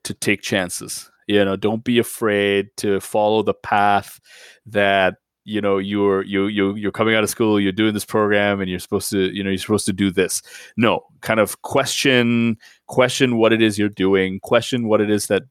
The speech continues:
brings you happiness, uh, question what it is that you, you, who you wanna surround yourselves, surround yourself by, and are you truly happy each day, um, when you wake up with the decision that you've made and where you are? And if not,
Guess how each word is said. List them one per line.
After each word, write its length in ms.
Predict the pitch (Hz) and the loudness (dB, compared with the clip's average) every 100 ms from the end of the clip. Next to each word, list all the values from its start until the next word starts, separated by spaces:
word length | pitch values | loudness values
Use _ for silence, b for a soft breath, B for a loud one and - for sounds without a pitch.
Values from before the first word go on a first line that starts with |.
| _ | _
brings 320 | 104 101 98 | -4 -4 -4
you 80 | 98 | -8
happiness, 640 | - 98 - 98 92 92 - B B B - | -4 -2 -2 -6 -6 -6 -8 B B B 0
uh, 180 | 98 | 0
question 460 | - 123 117 131 123 | 2 0 0 0 0
what 160 | 110 110 | 2 4
it 60 | |
is 100 | 110 | 4
that 140 | 107 104 | 2 -2
you, 240 | 101 101 | -8 -10
you, 220 | - 101 95 | -8 -8 0
who 140 | 120 | 2
you 100 | 113 | 4
wanna 160 | 104 101 | 2 0
surround 380 | - 98 101 | 0 2 2
yourselves, 420 | 101 - 95 98 - - _ _ | -2 -2 -2 -4 -12 -18 _ _
surround 340 | - 107 101 101 | -6 0 0 0
yourself 260 | - 95 | -2 -2
by, 200 | 101 95 | 0 0
and 220 | 98 104 | 0 0
are 140 | 110 127 | 0 2
you 120 | 143 | 0
truly 320 | 135 151 135 | 0 0 2
happy 300 | 120 113 - | 2 0 0
each 340 | 107 101 95 - | -2 -2 -4 -2
day, 400 | 90 85 82 - B B B B - | 2 2 0 -4 B B B B -2
um, 680 | 92 90 85 82 82 85 85 _ | 2 2 2 2 0 -4 -14 _
when 260 | 95 95 98 | -2 0 0
you 140 | 98 | 0
wake 280 | 92 92 - | 2 0 2
up 200 | 95 92 _ | 0 0 _
with 160 | 90 - | -4 -4
the 80 | |
decision 400 | 92 92 98 95 92 | -8 -4 -2 -2 -4
that 120 | 90 | -4
you've 200 | 90 87 | -6 -4
made 280 | 87 87 87 | -2 0 -2
and 120 | 90 | 0
where 160 | 92 | 2
you 220 | 90 87 92 | 2 2 0
are? 340 | 85 85 - 92 | 2 0 -2 0
And 240 | 90 90 | 0 2
if 200 | 95 - | -2 0
not, 460 | 104 113 101 87 | 0 4 4 2